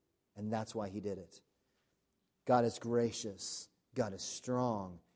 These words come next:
and God keeps his promises. And Mary sings because she sees and marvels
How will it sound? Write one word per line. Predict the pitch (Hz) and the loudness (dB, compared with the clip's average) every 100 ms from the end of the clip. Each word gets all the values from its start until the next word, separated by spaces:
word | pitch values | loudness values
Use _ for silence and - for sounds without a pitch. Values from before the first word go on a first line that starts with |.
| _ | _
and | 98 104 | -8 0
God | 110 110 104 | 4 4 2
keeps | - 120 120 - | 0 2 2 -2
his | 110 - | -6 -8
promises. | - 120 110 104 95 92 - - - | 0 0 2 -2 -4 -6 -10 -10 -2
And | 113 127 | 2 6
Mary | 170 202 196 | 8 8 8
sings | - - 180 156 131 | 6 6 6 4 4
because | 135 135 131 - | 0 4 4 4
she | - 123 | 0 0
sees | - 165 165 165 - | 2 2 2 0 0
and | 135 131 | 0 4
marvels | 131 135 113 104 95 | 8 8 8 4 0